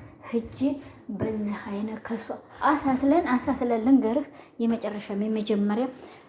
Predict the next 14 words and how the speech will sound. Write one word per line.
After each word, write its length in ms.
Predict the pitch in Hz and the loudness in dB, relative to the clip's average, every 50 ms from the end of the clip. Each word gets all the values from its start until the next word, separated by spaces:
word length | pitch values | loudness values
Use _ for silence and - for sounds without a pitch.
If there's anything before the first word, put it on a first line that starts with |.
| - - - - - | -20 -20 -12 -6 0
አየሃት 500 | 214 247 240 233 233 233 - 254 262 - - - - - 180 | 2 4 4 4 4 0 -2 -6 -10 -12 -14 -16 -12 -6 -4
በቃ 300 | 170 175 - - - - - - - - - - - - - - - - - - - - - - - - | -2 -2 -2 -2 -6 -10 -10 -10 -10 -10 -12 -14 -16 -20 -20 -20 -20 -20 -20 -20 -20 -20 -20 -16 -6 0
ኒካ 300 | 226 220 233 226 - - 262 254 254 - - - - - | 4 4 4 4 2 0 -2 -2 -2 -2 -6 -12 -12 -6
ያሰርክለት 680 | 214 220 220 220 - - 226 208 - - 202 202 285 - | -4 -4 -4 -4 -4 -8 -8 -8 -6 -6 -6 -4 -4 -4
ነው 140 | 233 208 208 | -4 -4 -4
እንጂ 180 | 214 208 - 262 277 269 269 - - - | -4 -4 0 0 0 0 0 -2 -2 0
ከሷ 260 | - 269 262 269 - 240 220 208 | 2 2 2 2 2 0 0 2
ጋር 200 | 190 202 190 185 - - - - - - - | 2 0 0 -2 -2 -6 -14 -18 -14 -8 -4
አላህ 220 | 226 226 226 214 214 | -2 0 0 0 -2
ባለቀው 520 | 196 202 202 202 202 208 202 - - 220 196 - | -2 -2 -2 -2 0 -2 -4 -2 -4 -4 -4 -4
ቀን 220 | - - - - 196 - - - - - | -4 -4 -4 -4 -4 -6 -10 -14 -10 -6
እንደዚህ 440 | 226 220 202 214 214 208 - 220 208 | -4 -2 0 0 0 0 -2 -4 -4
መተህ 380 | 208 190 214 - - - 208 - | -4 -4 -6 -6 -6 -6 -8 -4
ሂደህ 300 | - 233 226 254 277 | -4 0 4 4 4